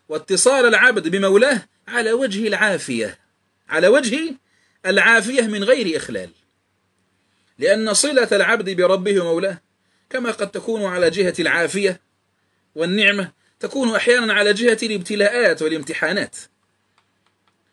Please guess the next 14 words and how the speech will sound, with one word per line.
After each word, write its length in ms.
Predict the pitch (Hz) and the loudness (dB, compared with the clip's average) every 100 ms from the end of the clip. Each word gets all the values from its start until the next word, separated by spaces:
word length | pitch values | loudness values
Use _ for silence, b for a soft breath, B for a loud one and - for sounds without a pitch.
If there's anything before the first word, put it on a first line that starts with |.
| _ _ | _ _
لأن 220 | 160 208 | -4 -2
المقصود 600 | 220 226 - 294 370 - | -2 -4 -4 0 0 2
أن 140 | 233 | -2
تقبل 420 | 220 285 196 185 165 | 0 -2 0 2 2
عليه، 380 | 131 123 117 - | 2 -2 -4 -6
فأقبل 500 | - 349 - 240 294 | -6 -4 -4 -2 -4
في 140 | 294 | -6
حال 200 | - 403 | -4 0
العافية، 500 | 285 208 165 139 147 | 4 4 4 2 0
خير 320 | 185 285 302 | 2 2 2
لك 240 | 277 269 240 | 2 2 2
من 140 | 233 | 2
أن 140 | 220 202 | 0 0
تقبل، 460 | 277 254 285 311 | -2 0 2 2